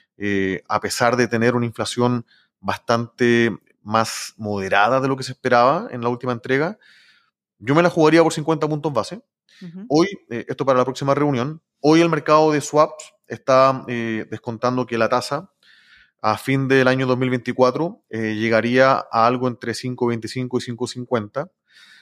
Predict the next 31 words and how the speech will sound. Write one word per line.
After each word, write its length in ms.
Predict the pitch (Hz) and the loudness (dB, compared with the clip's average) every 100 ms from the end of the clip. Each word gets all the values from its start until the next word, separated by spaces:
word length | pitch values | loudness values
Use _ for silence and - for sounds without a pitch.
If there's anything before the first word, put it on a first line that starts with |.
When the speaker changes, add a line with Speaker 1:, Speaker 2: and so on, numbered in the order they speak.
| _ _ _ | _ _ _
Speaker 1:
Si 180 | - 120 | -6 -4
nosotros 320 | 113 143 143 | 0 2 2
creemos 320 | - 147 151 | 2 4 4
que 80 | 151 | 2
el 60 | 131 | 2
Banco 260 | 139 139 | 2 0
Central 440 | 135 135 123 135 135 | -6 -6 0 0 2
tiene 220 | 139 139 | -2 2
la 100 | 135 | 4
capacidad 600 | 131 123 - 113 117 127 | 4 2 0 2 4 4
de 60 | 127 | 4
alguna 220 | 123 117 | 0 -4
forma 640 | - 123 120 120 123 123 | -2 -4 0 2 4 4
de, 400 | 113 113 110 101 - | 2 -2 -2 -4 -8
de, 280 | 117 - - | -14 -16 -18
de 80 | |
intervenir 560 | 104 - 101 107 117 120 | -20 -18 -14 -6 -4 -2
en 80 | 113 | -4
el 60 | |
mercado 340 | 110 110 117 117 | -8 2 4 4
o, 640 | 110 98 95 - 69 69 | 4 2 -2 -6 -8 -6
o 40 | 110 | -6
influir 420 | 104 110 113 117 | -8 -2 0 0
en 60 | |
el 60 | 120 | -2
mercado 360 | 113 - 120 120 | -2 2 4 4
para 160 | 117 | 0
que 80 | 110 | -4
la 40 | 107 | -10
infla-, 200 | - - | -12 -16
inflación, 720 | 107 - 104 - 135 135 117 | -16 -8 -8 -2 2 4 2